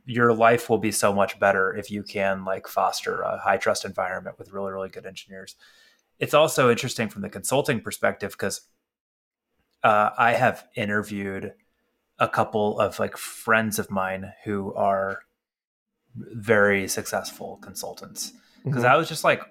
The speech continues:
Speaker 1: "How do you structure this?" You know, like, "How do you do what you need to do?" I talked to M J about, um, product consulting specifically. I interviewed a friend last week, uh, who is, like,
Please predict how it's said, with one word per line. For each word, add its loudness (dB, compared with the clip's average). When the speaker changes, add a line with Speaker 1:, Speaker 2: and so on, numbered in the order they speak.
Speaker 1:
"How 0
do -6
you -6
structure -4
this?" -8
You -6
know, -2
like, -2
"How 0
do -2
you -2
do -6
what -8
you -12
need -10
to -20
do?" -18
I -2
talked 2
to -6
M -2
J 0
about, -4
um, -6
product 2
consulting -6
specifically. -8
I 4
interviewed 2
a 0
friend 2
last -8
week, -4
uh, 2
who -4
is, -2
like, 0